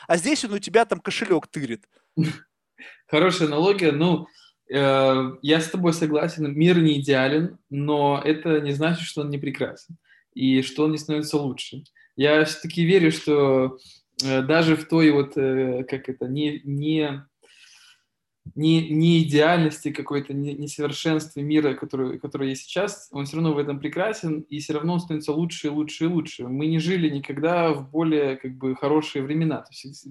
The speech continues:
Speaker 2: э, все, что было
Speaker 1: Я
Speaker 2: раньше,
Speaker 1: с тобой
Speaker 2: было
Speaker 1: согласен.
Speaker 2: не, менее хорошо. То есть, но, э, это не значит, что нету щас проблем, и действительно стоит подымать. И действительно, э, не все, не чер-, нету черного и белого.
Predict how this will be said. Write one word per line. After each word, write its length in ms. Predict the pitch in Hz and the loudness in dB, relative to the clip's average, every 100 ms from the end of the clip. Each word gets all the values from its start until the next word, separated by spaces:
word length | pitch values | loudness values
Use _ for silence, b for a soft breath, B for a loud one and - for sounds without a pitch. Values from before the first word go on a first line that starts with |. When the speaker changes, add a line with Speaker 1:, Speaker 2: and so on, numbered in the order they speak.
| 139 | -12
Speaker 2:
э, 160 | 131 | -12
все, 280 | 139 - 151 | -12 -8 -6
что 140 | 151 143 | -6 -6
было 220 | 143 147 170 | -2 0 0
Speaker 1:
Я 120 | 170 | -2
Speaker 2:
раньше, 0 | |
Speaker 1:
с 80 | 156 | -4
тобой 240 | 151 147 | -2 0
Speaker 2:
было 0 | |
Speaker 1:
согласен. 560 | 147 175 160 143 156 160 | 0 0 2 2 2 -2
Speaker 2:
не, 40 | 156 | -4
менее 140 | 135 | -4
хорошо. 300 | 123 131 127 | -6 -8 -10
То 100 | 127 | -10
есть, 140 | 131 139 | -8 -2
но, 280 | 160 160 B B _ - | 0 -2 B B _ -4
э, 60 | |
это 640 | 139 135 135 139 139 156 170 | 0 4 4 4 2 2 0
не 100 | 156 | 0
значит, 240 | 175 185 | -2 -6
что 220 | - - | -10 -4
нету 220 | 160 170 | -2 -2
щас 200 | 160 156 | -4 -8
проблем, 440 | - 156 156 190 190 | -4 -4 0 0 0
и 80 | 151 | -2
действительно 340 | 151 - 165 | -4 -6 -6
стоит 300 | 165 156 156 | -2 -4 -4
подымать. 480 | 151 156 139 107 - | -4 -2 -2 -4 -10
И 40 | |
действительно, 760 | 127 143 180 175 175 160 151 143 B _ - | -12 -10 -10 -6 -4 -2 -2 -6 B _ -4
э, 380 | 131 131 135 135 - - - | 0 2 2 0 -6 -14 -6
не 140 | 151 | -4
все, 240 | 151 - 185 | -2 -2 0
не 140 | 165 | -2
чер-, 260 | 165 170 165 | -2 -2 -2
нету 260 | 156 170 160 | 0 -2 -2
черного 360 | 170 156 147 | -4 -2 -2
и 80 | 139 | -4
белого. 460 | 139 147 127 117 | 0 0 2 -2